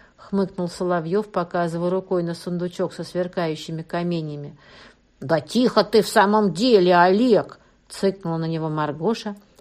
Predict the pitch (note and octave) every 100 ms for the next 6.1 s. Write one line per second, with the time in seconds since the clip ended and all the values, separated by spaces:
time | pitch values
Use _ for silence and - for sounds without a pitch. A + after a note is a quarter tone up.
0 | _ F3 - F#3 F3+ G3+ F3 F3 E3+ -
1 | F3 G#3 G3 G3 F#3+ F3+ - E3+ D#3+ -
2 | - E3 E3+ F3+ F#3+ F#3 F3+ - D3 D#3
3 | - E3 - - D3 C#3+ - _ - -
4 | - D3+ D#3+ D3 D#3+ D3+ D#3+ G#3 G#3 G3+
5 | F#3+ D3+ C#3+ D3 C#3+ D3 - - D3 D3+